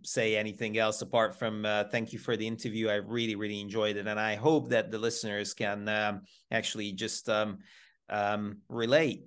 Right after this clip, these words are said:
and hopefully start playing paddle if someone hasn't started yet. And, um, yeah,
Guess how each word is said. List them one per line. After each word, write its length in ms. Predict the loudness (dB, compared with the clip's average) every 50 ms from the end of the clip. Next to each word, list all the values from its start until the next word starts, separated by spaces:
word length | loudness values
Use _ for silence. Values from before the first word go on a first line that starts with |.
| _ -8
and 200 | -6 -6 -4 -2
hopefully 520 | -2 -4 -4 -4 -4 -4 -2 -2 -2 -2
start 440 | -4 -4 0 4 6 6 6 4 2
playing 220 | 0 0 0 0 0
paddle 400 | 2 4 6 6 6 6 4 2
if 140 | 2 0
someone 300 | -4 -4 -4 -2 -2 -2
hasn't 340 | 0 0 0 0 -2 -4 -6
started 420 | -4 2 4 6 6 6 4 4 6
yet. 300 | 6 8 8 6 4 2
And, 400 | -2 -2 -2 -2 -4 -6 -4 0
um, 420 | 0 2 2 2 2 0 0 -2 0
yeah, 220 | 2 2 2 2